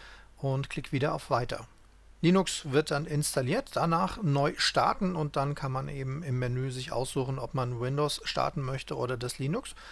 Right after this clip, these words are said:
Und das Ganze hier, das dauert so zehn Minuten, zwanzig Minuten, dreißig Minuten, je nachdem eben, was für ein Rechner oder was für ein Notebook ihr habt.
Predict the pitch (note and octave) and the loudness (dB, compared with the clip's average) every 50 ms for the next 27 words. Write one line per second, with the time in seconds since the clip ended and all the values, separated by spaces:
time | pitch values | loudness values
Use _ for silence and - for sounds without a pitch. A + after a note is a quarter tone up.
0 | - - - - - G3+ F#3 - - E3+ F3+ E3+ - E3 C#3 D3 D3+ C3+ C3+ C3 | -18 -20 -20 -8 -6 -6 -2 0 2 2 2 2 2 2 2 2 2 0 -2 -4
1 | - - B2 B2 B2+ B2+ B2+ B2+ B2+ A#2+ - - G3+ G3+ F3+ E3+ E3 D#3+ D3 D3+ | -2 -2 2 2 4 2 2 0 -4 -2 0 2 4 4 6 6 4 4 2 -2
2 | - - C#3 C3+ C3+ C3+ C3+ B2+ B2+ C3 B2+ B2 A#2 - B2+ A#2 A#2 A#2 B2 A#2+ | -2 0 0 0 0 -2 -2 -2 -2 -2 -2 -4 -4 -2 -2 -2 -2 -2 -4 -4
3 | A#2+ A#2 A#2 A#2 A2+ A2 A2+ A2+ B2 B2 - - B2 A#2+ B2+ - - - - - | -4 -4 -2 -2 -2 -2 -2 -2 -2 -4 -4 -4 -6 -6 -6 -8 -12 -14 -18 -18
4 | - - - - - B2+ A#2+ C3 D3 - C3+ B2+ B2+ C3 - - - C3+ B2+ B2 | -20 -20 -10 -6 -4 -4 -4 -4 -6 -6 -6 -4 -4 -2 -4 -2 -2 -2 -2 -2
5 | B2+ - - - B2 - - D3 C#3 C3 A#2+ A#2+ A#2+ A2+ B2 B2 - - C#3+ C3 | -4 -4 -4 -6 -6 -2 -2 0 0 0 0 0 0 0 0 0 0 0 0 2
6 | B2 A#2+ B2 A#2+ - C#3 C3 - D#3 C3+ B2 A#2 - - - | 2 0 0 -2 -2 -6 -4 -2 -2 0 0 -2 -2 -4 -10